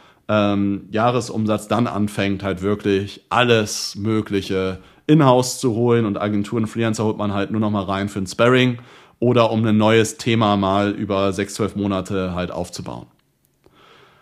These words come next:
Genau dasselbe machen wir jetzt auch gerade bei Turbogrün zum Beispiel. Also wir haben jetzt vier Jahre das Thema Google Ads bei denen betreut und jetzt geben wir es ans Team zum Beispiel ab und sind noch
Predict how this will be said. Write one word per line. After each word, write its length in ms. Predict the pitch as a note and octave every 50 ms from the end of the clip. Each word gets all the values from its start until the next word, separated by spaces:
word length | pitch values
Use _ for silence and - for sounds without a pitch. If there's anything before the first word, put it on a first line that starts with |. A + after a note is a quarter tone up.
| _ _ _ _ -
Genau 160 | A2+ A#2+ A#2+
dasselbe 240 | B2 A#2 C3 B2+ B2
machen 200 | A#2+ A#2+ C#3 B2+
wir 60 | A2
jetzt 100 | G2+ G2+
auch 100 | F2+ -
gerade 200 | - G2 G2+ F#2+
bei 100 | G2 F#2
Turbogrün 460 | F2+ - A2 G2+ F#2+ F2 - D#2 D2+
zum 140 | - F2+ D2+
Beispiel. 300 | C#2 C#2+ - - - D#2+
Also 160 | D#2 F2 F#2
wir 100 | G2 F2+
haben 280 | G#2 G2+ G2 F#2+ F#2+ F#2+
jetzt 380 | G2+ F2+ - - - - - -
vier 440 | - - - - - - A2+ A2+ A2+
Jahre 400 | A2 G#2+ G#2+ A2+ A2+ A2+ A2 G2+
das 140 | G#2 G2+
Thema 240 | - - G#2 G2+ G2
Google 240 | G2 A#2 A#2+ B2 B2
Ads 160 | G#2+ G#2 - -
bei 100 | G#2+ G2+
denen 160 | G#2 G2+ F#2+
betreut 460 | F#2+ F#2 - - A2 A2+ B2 B2+ A#2+
und 60 | G#2
jetzt 160 | G2 G2 -
geben 180 | - G2+ G2+ G2+
wir 60 | G2+
es 80 | F#2 -
ans 180 | F2 F#2 -
Team 240 | - - A2 G#2 F#2
zum 100 | - G2
Beispiel 320 | F2 F2 E2+ - - F2 -
ab 200 | D#2 F2+ - -
und 140 | E2+ F2
sind 240 | F2+ F#2+ F#2 F2+ -
noch 260 | G2 F#2 F2+ F2+ -